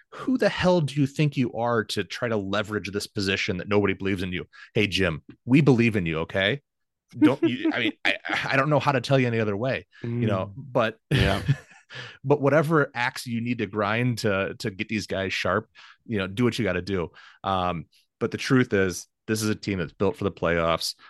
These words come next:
Speaker 1: and, and I U is a team that's scratching and clawing, uh, f-, you know, for a, for
Speaker 2: A
Speaker 1: a
Speaker 2: win.
Speaker 1: Oh, yeah, I was gonna say for a bowl appearance, but yeah, absolutely for a win. Um, and so it's just two teams on two different levels, um,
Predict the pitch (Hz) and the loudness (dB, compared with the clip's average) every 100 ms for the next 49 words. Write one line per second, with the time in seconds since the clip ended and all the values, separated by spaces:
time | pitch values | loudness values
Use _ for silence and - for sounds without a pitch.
0 | _ - 87 87 76 95 87 98 95 101 | _ -4 -2 -2 -4 -8 -4 -4 -2 0
1 | 95 90 - 92 87 80 - 87 - 85 | 0 -2 -6 -6 -4 -6 -2 -2 0 -4
2 | 80 85 82 80 80 - _ - 85 80 | -4 -4 -2 -4 -6 -12 _ -6 -2 0
3 | 80 101 - - - _ 123 87 85 - | 0 -4 -12 -18 -20 _ 0 0 0 -2
4 | 95 85 85 80 78 92 _ _ - 107 | 0 2 2 2 -2 -8 _ _ -6 0
5 | 131 120 90 - _ _ _ - _ _ | 2 0 -4 -12 _ _ _ -20 _ _
6 | _ 170 160 208 202 98 98 113 101 90 | _ 0 0 4 4 2 0 0 0 0
7 | 120 101 110 90 - 80 - - 113 123 | 0 2 0 0 -6 -14 -14 -4 0 2
8 | 85 104 101 95 - 98 95 87 - - | 0 -2 -2 -4 -2 -2 -2 -6 -10 -16
9 | _ - - - 95 87 95 98 104 95 | _ -20 -14 -2 0 2 2 2 2 2
10 | - - - _ - 131 - 117 98 87 | 0 -4 -8 _ 2 2 2 0 0 -4
11 | - - 92 85 123 92 101 - - 87 | -8 -4 -4 -2 -4 -2 -4 -4 -4 -4
12 | 87 85 69 - - - _ _ 95 87 | -2 -4 -6 -12 -20 -20 _ _ 0 2
13 | 80 76 | 2 -2